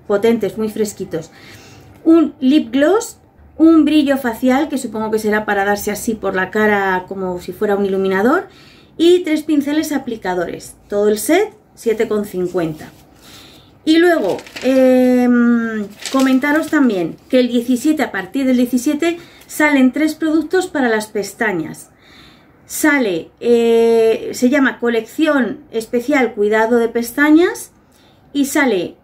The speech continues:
dos máscaras de pestañas y un serum. Máscara de pestañas sale una vitaminada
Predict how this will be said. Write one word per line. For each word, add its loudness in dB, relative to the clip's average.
dos -2
máscaras 0
de 0
pestañas 0
y -4
un 2
serum. -6
Máscara 2
de 2
pestañas 2
sale -2
una 4
vitaminada -2